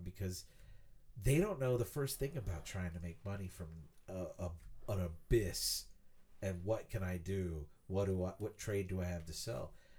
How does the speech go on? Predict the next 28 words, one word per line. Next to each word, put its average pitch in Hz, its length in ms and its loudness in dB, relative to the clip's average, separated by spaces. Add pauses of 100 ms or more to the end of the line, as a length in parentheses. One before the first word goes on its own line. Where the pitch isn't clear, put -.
(180)
Those 139 180 0
things - 260 -8
are 196 60 -4
empowering 123 540 -2 (120)
experiences 113 760 -8
that, 85 340 -4
uh, 80 360 -4 (720)
you 101 100 -2
know, 90 320 0
I - 60 -4
think 127 280 -6
that 98 120 -2
when 95 160 -4
you're 95 160 -2
independent 95 480 0
like 92 120 -2
that, 98 180 0
wh-, 107 180 2
even 143 200 0
if 135 140 0
you're, 127 220 2 (220)
you 127 120 0
know, 107 80 0
whether 120 280 4
you're 107 260 2
an 95 80 0
insurance 101 600 -6
salesman, 101 720 0